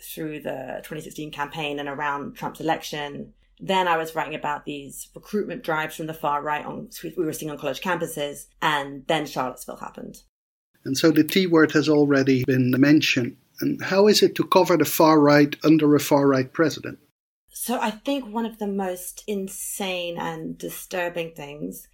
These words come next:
Speaker 1: is how normalized so much has become in the last few years. I wrote a long feature after Trump first came into office about how many people, there was about, I think, six I found,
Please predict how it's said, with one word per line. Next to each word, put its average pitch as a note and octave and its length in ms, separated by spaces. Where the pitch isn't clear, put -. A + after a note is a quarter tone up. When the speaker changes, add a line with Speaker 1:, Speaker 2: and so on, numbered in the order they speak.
Speaker 1:
is E3+ 280
how G3+ 340
normalized G3 1040
so A3+ 240
much A3+ 220
has - 120
become G#3 380
in F#3 80
the F3+ 60
last F3+ 280
few F#3+ 140
years. F#3 480
I G3+ 100
wrote A3 220
a F#3 40
long G3+ 240
feature F3 580
after F3 720
Trump - 240
first - 260
came F3+ 120
into E3+ 180
office - 520
about D#3+ 560
how F#3+ 340
many F3 160
people, F3 640
there D#3+ 100
was E3+ 120
about, E3 220
I - 40
think, - 200
six - 440
I E3+ 80
found, D#3+ 420